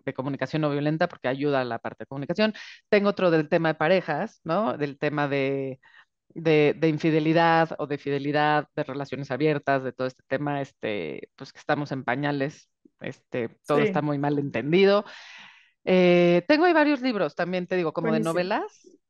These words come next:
Speaker 1: pero que son también de muchas de, de la Segunda Guerra, muchas com-, porque pues ahí son
Speaker 2: Ah, superinteresante. Sí.
Speaker 1: Súper,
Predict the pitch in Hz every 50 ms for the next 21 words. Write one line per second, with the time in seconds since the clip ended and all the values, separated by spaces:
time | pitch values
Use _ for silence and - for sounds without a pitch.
0 | _ - - 147 143 139 - - - 160 160 - 165 160 160 156 160 160 156 151
1 | 151 147 - - 160 170 160 - 180 165 156 160 147 135 123 120 143 143 143 143
2 | - 147 147 151 151 147 151 175 185 175 170 175 175 170 170 165 165 156 143 -
3 | 160 147 - - 151 127 - - 160 151 - 170 - 170 - - 233 240 254 247
4 | - 294 294 294 285 269 226 220 208 214 202 208 208 208 196 196 214 202 196 196
5 | 220 214 220 220 - - 190 180 _ _ _ _ _ _ _ _ - - - 214
6 | 202 185 196 196 - - 139 120 - 143